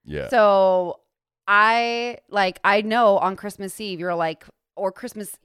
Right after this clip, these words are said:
Speaker 2: Eve during the day, you're, like, all flustered, and he's like, "I have to go run an errand." I'm like, "I know where you're going." And
Speaker 1: Uh,
Speaker 2: then you're like, you'll text me, you're like, "Which C V S should I go to?" And I'm like, "Let me guess, you're getting my Christmas <laughs> card?"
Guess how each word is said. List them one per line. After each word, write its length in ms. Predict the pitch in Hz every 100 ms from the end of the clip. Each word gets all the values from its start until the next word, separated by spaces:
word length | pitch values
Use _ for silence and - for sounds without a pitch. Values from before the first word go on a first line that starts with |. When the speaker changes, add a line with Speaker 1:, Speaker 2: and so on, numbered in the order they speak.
| _ _ _
Speaker 2:
Eve 280 | 220 196 160
during 240 | 196 190
the 60 | 175
day, 220 | 185 175
you're, 140 | 160 165
like, 160 | 160 170
all 160 | 170
flustered, 520 | - 170 170 - 156
and 240 | 156 156 147 - - _ _
he's 200 | 202 202
like, 140 | 202 220
"I 80 |
have 180 | 247 262
to 60 | 262
go 120 | 233
run 220 | 202 202
an 140 | 185 165
errand." 300 | 160 156 -
I'm 80 | 220
like, 100 | -
"I 60 | 285
know 140 | 302
where 120 | 349
you're 80 | 294
going." 400 | 226 285 151 - _ _ _ _ _ _ _ _ 269
And 120 | 269
Speaker 1:
Uh, 20 |
Speaker 2:
then 180 | 277 277
you're 180 | 277 277
like, 220 | 262 - _ _ -
you'll 200 | 254 302
text 300 | 285 320 -
me, 80 | 240
you're 120 | 233
like, 160 | 226 220
"Which 240 | 262 349
C 200 | - 320
V 160 | 320 240
S 180 | 240 -
should 180 | 247 196
I 60 |
go 200 | 190 180
to?" 100 | 185
And 80 | 196
I'm 80 | 247
like, 200 | 285 277 - -
"Let 140 | 349 415
me 100 | 466 415
guess, 260 | 349 -
you're 140 | 285 311
getting 280 | 294 330 294
my 120 | 247
Christmas 400 | 294 349 392 359
<laughs> 120 | -
card?" 240 | 440 427